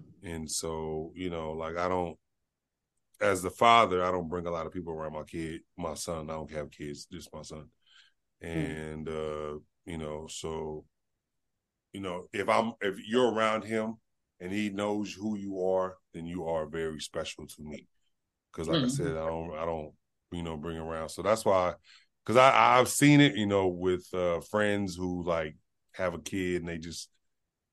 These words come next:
Speaker 1: it's like, you know, w-, it's weird t-, for women. Like, women, for this is from what I've seen, women love men who have kids. Like, well, maybe not, like, ten kids and babies' mamas and all that drama, but, like, when they see a guy holding a daughter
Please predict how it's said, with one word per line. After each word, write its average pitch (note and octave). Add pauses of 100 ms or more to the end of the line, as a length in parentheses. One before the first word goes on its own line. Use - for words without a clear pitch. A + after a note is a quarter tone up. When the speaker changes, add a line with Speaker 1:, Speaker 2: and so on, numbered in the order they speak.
Speaker 1:
it's F2+
like, E2
you F#2
know, D#2+ (320)
w-, G#2
it's G#2
weird C3+
t-, -
for F#2+
women. E2+
Like, F2 (500)
women, A#2+ (720)
for A2+
this A#2
is F#2+
from F2+
what F2
I've E2
seen, D2+ (460)
women B2
love A2+
men G#2+
who G2
have F#2
kids. - (560)
Like, F2+
well, G2
maybe A2
not, G#2
like, F2
ten C#3
kids F#2
and E2+
babies' F#2+
mamas G2
and F2
all F2
that E2
drama, F#2+ (340)
but, F#2+
like, F#2+
when G2
they F#2+
see A#2
a G2+
guy G2+
holding F#2+
a D#2
daughter G2